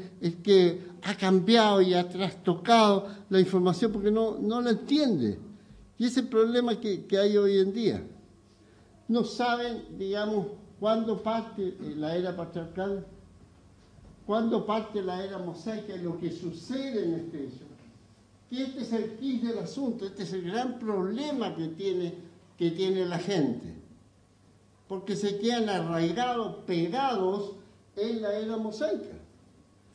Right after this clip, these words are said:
Y ocupan cosas de la era mosaica y lo aplican en sus religiones. Y ese es el quid del asunto. La era, la era cristiana poco lo entiende porque si no sacan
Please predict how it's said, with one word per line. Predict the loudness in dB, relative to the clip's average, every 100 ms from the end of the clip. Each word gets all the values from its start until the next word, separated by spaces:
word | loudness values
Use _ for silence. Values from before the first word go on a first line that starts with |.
| -20 -6
Y | 0
ocupan | 2 2 2 4 4 4
cosas | 4 6 8 6 4 2
de | 4 4
la | 6
era | 6 6
mosaica | 4 4 2 2 2 2 2
y |
lo | 6
aplican | 4 4 2 4 4 4 2 4 0 -8 -20 -6
en | 0 4
sus | 4 6
religiones. | 6 6 8 10 10 10 4 -8 -16 -20 -20 _ _ _ _ _ _ _ _ _ _
Y | 6 8
ese | 8 6
es | 6
el | 4 2
quid | 0 2
del | 2 2
asunto. | 0 2 2 2 -2 -12 -14 -20 -20 -20 -20 2
La | 6 8
era, | 10 8 4
la | 4 8
era | 8 8 6
cristiana | 2 4 4 4 2 -2 -10 4
poco | 6 6 6
lo | 6
entiende | 6 6 6 8 6 0 -2 -6
porque | -2 0 2 2 2 -6
si | 0 2
no | 4 2 0
sacan | -2 -4 -2 0 0 -2